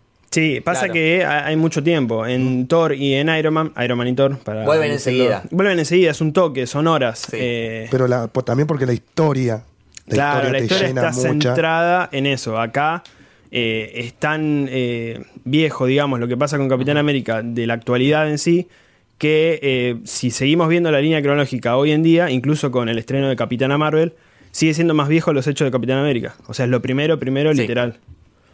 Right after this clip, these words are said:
Speaker 2: Sí, sí, sí.
Speaker 1: Bueno, y empieza en, eh, marzo del cuarenta y dos en Noruega, en la ciudad de Tonsberg, que ahí... Eh,
Speaker 2: Es donde pelearon los asgardianos contra los gigantes de hielo.
Speaker 1: No tenía
Speaker 3: Muy
Speaker 1: ese
Speaker 3: bien.
Speaker 1: detalle.
Speaker 2: En el flashback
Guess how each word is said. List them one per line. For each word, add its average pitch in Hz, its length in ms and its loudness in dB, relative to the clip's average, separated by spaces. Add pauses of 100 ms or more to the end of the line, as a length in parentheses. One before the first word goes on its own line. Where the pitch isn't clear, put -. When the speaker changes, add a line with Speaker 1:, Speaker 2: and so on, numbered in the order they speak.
(100)
Speaker 2:
Sí, 131 120 -12
sí, 123 120 -14
sí. 107 200 -14 (400)
Speaker 1:
Bueno, 139 320 2
y 139 160 2
empieza 175 540 2
en, 151 360 2
eh, 127 160 2
marzo 147 320 0
del 131 100 2
cuarenta 131 300 2
y - 20 4
dos 165 140 0
en 135 100 0
Noruega, 170 500 2 (200)
en 117 240 -2
la 117 100 -2
ciudad 131 180 0
de 127 80 2
Tonsberg, 165 560 0 (360)
que 127 140 0
ahí... 156 380 2
Eh, 123 520 -2 (280)
Speaker 2:
Es 139 140 -2
donde 131 420 0
pelearon 123 720 -4 (200)
los 117 240 -8
asgardianos 156 840 -4 (220)
contra 117 260 -6
los 110 140 -6
gigantes 135 260 -6
de 135 120 -2
hielo. 147 420 0
Speaker 1:
No 113 140 -2
tenía 113 180 -2
Speaker 3:
Muy 127 80 -2
Speaker 1:
ese 113 80 -4
Speaker 3:
bien. 104 80 -6
Speaker 1:
detalle. 117 380 -4
Speaker 2:
En 120 200 -10 (120)
el 110 500 -4
flashback 127 500 -6